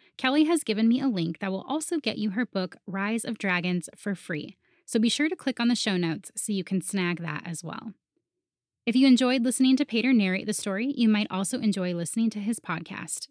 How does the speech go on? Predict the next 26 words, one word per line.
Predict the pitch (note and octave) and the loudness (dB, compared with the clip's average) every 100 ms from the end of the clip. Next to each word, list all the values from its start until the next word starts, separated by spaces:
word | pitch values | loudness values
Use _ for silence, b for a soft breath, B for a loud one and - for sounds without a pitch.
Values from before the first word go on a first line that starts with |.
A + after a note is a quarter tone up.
| - | -6
Christian | B3 G#3+ B3+ | -4 0 0
Geek | A3+ G#3+ | 0 -2
Central, | - F3+ D#3+ - G#3 _ _ _ - | -6 -8 -8 -12 -16 _ _ _ -2
where | A3+ | 2
he | B3+ | 4
discusses | B3 - A3 G#3+ F#3 | 2 0 -2 -2 2
movies, | A#3+ B3+ B3 A#3+ - | 4 4 2 0 -2
video | F#3+ A3 G#3+ | -2 0 0
games, | A3 G#3 G#3+ G3+ - | 0 2 2 -2 -4
and | A3+ | -4
all | G3+ G#3+ | -2 -2
things | A#3 A#3 B3+ | 0 2 2
enjoyed | A#3 F3 E3 E3 | 2 0 -4 -4
by | F#3 | -6
self-proclaimed | - F#3 - B3+ - F#3+ F#3+ | -4 -6 -6 -8 -2 -2 -2
geeks | - D#3+ - | -2 -6 -6
from | - - A#3 | -10 0 0
a | |
Christian | - F#3 - F#3 | 0 -6 -4 -2
worldview. | E3 E3 D#3 - F3+ - _ _ _ _ _ _ _ _ _ _ - | -2 -4 -8 -10 -10 -14 _ _ _ _ _ _ _ _ _ _ 4
This | C4 D#4 | 4 6
month, | B3+ A3 A3+ | 4 4 4
we | A3 G#3 | 4 2
have | F#3+ | 4
another | F3+ F#3+ A#3+ | 2 2 0
giveaway, | F3 E3 D3+ C#3+ | 0 -2 -6 -8